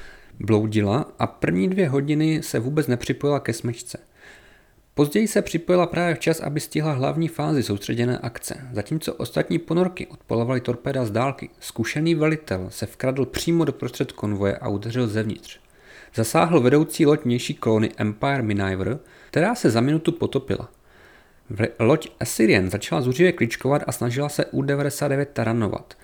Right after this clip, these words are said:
V následném boji se U devadesát devět a parník snažili vzájemně zničit a ke slovu přišel jediný kanon na palubě lodi.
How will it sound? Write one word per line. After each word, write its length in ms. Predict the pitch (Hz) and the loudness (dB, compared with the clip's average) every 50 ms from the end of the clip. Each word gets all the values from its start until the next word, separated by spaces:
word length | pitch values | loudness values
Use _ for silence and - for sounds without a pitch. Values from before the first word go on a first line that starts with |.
| - - - _ | -20 -20 -18 _
V 40 | - | -2
následném 560 | 104 98 98 - - 147 147 156 170 160 127 | -2 -2 0 0 -2 0 2 4 4 4 2
boji 300 | 101 104 95 95 95 120 | 2 2 2 4 2 2
se 200 | 120 - - - - - | 0 0 -2 -2 -2 -2
U 100 | 127 131 | -2 0
devadesát 500 | 131 143 147 151 151 151 - - 165 156 | 0 2 2 2 0 -2 -2 -2 0 0
devět 260 | 123 113 123 135 - - | 2 2 2 0 0 -6
a 60 | 143 | -10
parník 500 | - - - 123 120 135 139 151 147 - | -10 -4 -4 -2 -2 0 -2 -2 -4 -4
snažili 400 | - - 117 120 123 135 147 143 | -4 -4 -2 -2 0 0 0 0
vzájemně 440 | 113 101 104 107 117 123 147 151 131 | 2 2 0 0 2 2 0 0 0
zničit 440 | 113 101 98 - - 104 104 - - - - - - - _ _ _ - | 0 -2 -2 -2 -4 -4 -4 -6 -12 -20 -20 -20 -20 -20 _ _ _ -2
a 180 | 110 107 104 | 0 0 0
ke 160 | 98 - 113 113 | -2 -4 -8 -8
slovu 240 | - - 170 170 | -2 0 2 2
přišel 380 | 170 - 156 151 - 165 165 156 | 2 0 -4 -2 2 2 2 2
jediný 400 | - 127 127 131 151 156 165 147 | 2 0 0 0 2 2 0 0
kanon 280 | - - 135 147 147 131 | 0 -2 -2 0 0 0
na 100 | 120 123 | 0 -2
palubě 380 | - - 135 135 135 135 123 | -2 -2 -2 -2 0 0 0
lodi. 260 | 117 120 120 - - | 2 0 0 -2 -4